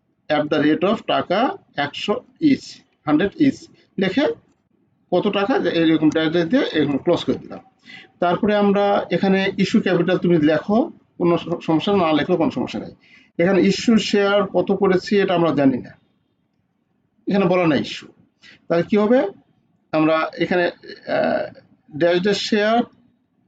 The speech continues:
ড্যাশ ড্যাশ বলতে এখানে আমরা issue and capital এটা এরাই ধরতে পারি, কোনো সমস্যা নাই। ইস্যু ক্যাপ-, ক্যাপিটাল হচ্ছে কত, যেহেতু বাকি কোনো বকেয়া বা কোনো কিছু নেই, তার মানে এটা ইস্যু করছি, মানে দ-, লিখবো দশ হাজার শেয়ার্স,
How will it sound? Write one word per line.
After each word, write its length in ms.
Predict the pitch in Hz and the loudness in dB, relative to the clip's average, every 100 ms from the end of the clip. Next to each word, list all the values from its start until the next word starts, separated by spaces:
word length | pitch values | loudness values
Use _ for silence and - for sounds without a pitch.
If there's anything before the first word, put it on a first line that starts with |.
| _ | _
ড্যাশ 180 | 156 202 | -2 0
ড্যাশ 140 | 226 233 | 0 -2
বলতে 260 | 226 226 | -2 0
এখানে 300 | 415 202 196 | 0 2 0
আমরা 180 | 175 170 | 0 0
issue 380 | 165 175 - 214 | -2 -2 0 0
and 100 | 190 | 0
capital 420 | 170 165 165 226 | -2 -2 -2 0
এটা 160 | - 170 | 0 0
এরাই 240 | 160 165 | 2 2
ধরতে 260 | 135 127 120 | 0 -2 -4
পারি, 220 | 104 160 | -4 -4
কোনো 200 | - - | -2 -4
সমস্যা 320 | - 120 - | -4 -4 -2
নাই। 160 | - 202 - - - - | -2 -2 -4 -16 -20 -4
ইস্যু 260 | 175 - 226 - | -2 0 -2 -2
ক্যাপ-, 220 | 175 175 - | -4 -4 -4
ক্যাপিটাল 420 | 170 180 202 233 | -2 0 2 2
হচ্ছে 280 | 190 180 175 | 2 0 -2
কত, 280 | 165 156 208 | -2 -2 -2
যেহেতু 220 | 170 165 | 0 0
বাকি 300 | 156 151 180 | 0 0 0
কোনো 220 | 175 165 151 | 0 0 0
বকেয়া 400 | 147 147 165 156 | -2 0 -2 0
বা 160 | 147 | -2
কোনো 180 | 160 151 | 0 -2
কিছু 220 | 143 - | -2 -2
নেই, 220 | 135 202 349 - - _ | 0 2 0 -4 -20 _
তার 140 | 165 | 0
মানে 140 | 156 156 | 2 2
এটা 140 | 170 | 2
ইস্যু 280 | 160 131 127 | 2 0 -4
করছি, 340 | 110 - 185 | -10 -4 -2
মানে 280 | 226 170 156 | 0 0 0
দ-, 300 | - 143 - | -2 -4 0
লিখবো 260 | 160 160 165 | -2 0 -2
দশ 280 | 151 151 175 | -2 -2 0
হাজার 220 | 156 156 | 0 -2
শেয়ার্স, 640 | - 147 143 175 220 - | -2 -2 0 0 -2 -6